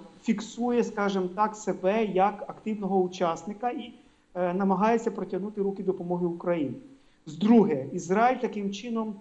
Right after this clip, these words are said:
хоч якось хоче забезпечити синхронізацію політики з американською адміністрацією Байдена.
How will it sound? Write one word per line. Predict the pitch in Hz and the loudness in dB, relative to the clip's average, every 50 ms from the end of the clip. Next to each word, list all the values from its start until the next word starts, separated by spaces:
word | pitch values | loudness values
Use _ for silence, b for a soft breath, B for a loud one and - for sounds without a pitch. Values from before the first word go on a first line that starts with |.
| B B B B B _ | B B B B B _
хоч | - 226 214 214 - 190 | 0 0 0 0 -2 -2
якось | 180 208 220 185 185 202 196 180 - - | 0 2 4 4 2 2 0 -2 -2 -4
хоче | - - - 233 240 233 - 202 | -10 -8 -6 -6 -6 -4 -4 -4
забезпечити | 180 190 185 180 180 185 180 - - - 226 233 226 - 226 - 233 | 0 0 -2 -2 -2 -4 -6 -6 -6 -4 -4 -4 -4 -6 -8 -8 -10
синхронізацію | 226 - - 208 196 202 214 214 208 208 202 208 220 208 185 - - - 175 | -6 -4 -4 -2 -2 -2 -2 -2 0 0 0 2 2 2 2 2 0 -2 -4
політики | 170 - 185 180 180 214 - 220 208 - 202 185 | -2 -2 -2 -2 -2 -4 -6 -6 -2 0 0 -2
з | 190 208 - | 0 -2 -4
американською | 175 180 175 180 180 175 190 185 180 175 - - 175 170 | -2 0 0 0 0 0 0 -2 -2 -2 -4 -4 -4 -4
адміністрацією | 170 175 175 170 - - 170 165 170 - 165 147 147 | -4 -6 -6 -8 -6 -4 -4 -4 -4 -4 -6 -4 -2
Байдена. | 160 143 131 127 123 | -2 -2 -2 -2 -6